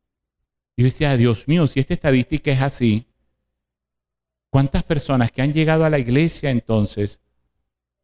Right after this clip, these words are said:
O si las que están en la iglesia han permanecido, ¿cuántos realmente han llegado a la iglesia de Cristo buscando un milagro, buscando un favor, acercándose a Dios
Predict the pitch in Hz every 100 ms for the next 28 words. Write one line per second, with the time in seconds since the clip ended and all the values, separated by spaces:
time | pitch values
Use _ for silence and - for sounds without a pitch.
0 | _ _ _ _ _ _ - _ 139 -
1 | 139 123 127 - 165 196 190 165 135 151
2 | 156 - 113 123 - 147 139 127 117 -
3 | 156 131 120 - - 147 175 185 196 -
4 | 175 165 147 139 123 120 117 127 147 156
5 | 160 160 143 127 117 - 117 110 - _
6 | _ _ _ _ _ _ - 120 - 143
7 | 165 - - 107 107 - _ 113 120 107
8 | - 135 156 170 165 147 127 123 120 113
9 | 113 110 - 127 151 160 156 156 143 123
10 | 120 113 104 110 101 135 147 170 - 170
11 | 135 131